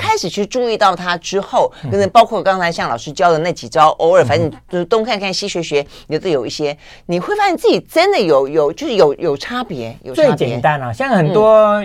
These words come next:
Speaker 2: 小孩子，
Speaker 1: 嗯。
Speaker 2: 爸爸妈妈带他来，
Speaker 1: 嗯。
Speaker 2: 就是说怕他有驼背，
Speaker 1: 对。
Speaker 2: 发现他有驼背，
Speaker 1: 嗯。
Speaker 2: 那怎么办呢？我，其实我一来我就测试一下三贴四贴。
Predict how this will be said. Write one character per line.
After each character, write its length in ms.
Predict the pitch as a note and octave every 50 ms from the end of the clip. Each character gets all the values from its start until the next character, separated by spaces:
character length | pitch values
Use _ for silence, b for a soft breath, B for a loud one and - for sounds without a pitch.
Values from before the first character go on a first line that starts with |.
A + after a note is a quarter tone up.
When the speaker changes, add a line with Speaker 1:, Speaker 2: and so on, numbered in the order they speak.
| G3 -
Speaker 2:
小 300 | - - - D3+ C3+ A#2+
孩 220 | A2 C3+ D3 D#3+
子， 160 | D3+ D#3 C#3
Speaker 1:
嗯。 80 | A#2 - _ _ _ _ -
Speaker 2:
爸 100 | - C#3+
爸 140 | D3 D#3+ D#3
妈 160 | D#3+ D#3+ D#3
妈 140 | D#3 D#3+ D#3+
带 180 | - D#3 C#3
他 220 | A#2+ A#2 A#2 A#2 A2+
来， 200 | F#2 D2 - - -
Speaker 1:
嗯。 280 | F3 E3 C#3+ A2+ A2 A#2
Speaker 2:
就 100 | - F3
是 80 | D#3 E3
说 180 | F3 E3+ E3+ - _ _ _ _ -
怕 240 | - E3+ E3+ D#3+ D#3+
他 100 | C#3+ D3
有 120 | D3 A#2+
驼 200 | A2 - - A2+
背， 320 | G#2 - - D3+ A2 F#2+ - -
Speaker 1:
对。 140 | E3 D#3 C#3
Speaker 2:
发 120 | F#3+ F#3
现 200 | F3 F#3+ F#3+ E3
他 100 | C#3+ E3 D#3
有 60 | B2+
驼 200 | A#2+ A#2 A#2 A#2+
背， 260 | A#2 - D3+ A#2+ - _ -
Speaker 1:
嗯。 260 | F#3+ F3 C#3 G#2+ A2 -
Speaker 2:
那 140 | - A3 G#3
怎 120 | D#3 D#3+ C#3+
么 60 | C#3+
办 180 | C#3+ F3 E3
呢？ 160 | D#3 D#3 D#3 D#3+ - -
我， 100 | - E3+
其 140 | C#3+ - A3+
实 80 | B3 A3+
我 240 | F3 C#3 C#3 F3 A3
一 80 | A#3
来 160 | E3+ C#3 C3
我 60 | C3+ C#3+
就 120 | E3 F3+
测 280 | F3 - - B3 F#3 D3+
试 160 | - G3 F3+
一 20 |
下 140 | E3+ D3+ B2+
三 380 | - - - - G3+ F#3 G3 F3+
贴 200 | D3+ F#3+ F#3 F3+
四 280 | D#3+ - - G#3 D3+ A#2+
贴。 340 | - C3+ C3+ C3 B2+ A#2